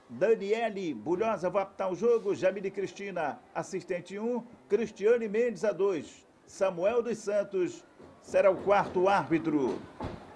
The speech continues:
O técnico, Júnior Santarém, tem como opção pro banco de reservas, Jonathan com a doze, Wellington treze, Pedro Luiz quatorze, João Pedro quinze, Hugo com a dezesseis, Luan Mazagão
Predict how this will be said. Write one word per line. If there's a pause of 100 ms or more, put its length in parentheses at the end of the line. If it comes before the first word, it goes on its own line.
(160)
O
técnico,
Júnior
Santarém,
tem
como
opção
pro
banco
de
reservas, (420)
Jonathan
com
a
doze, (340)
Wellington
treze,
Pedro
Luiz
quatorze,
João
Pedro
quinze, (380)
Hugo
com
a
dezesseis, (280)
Luan
Mazagão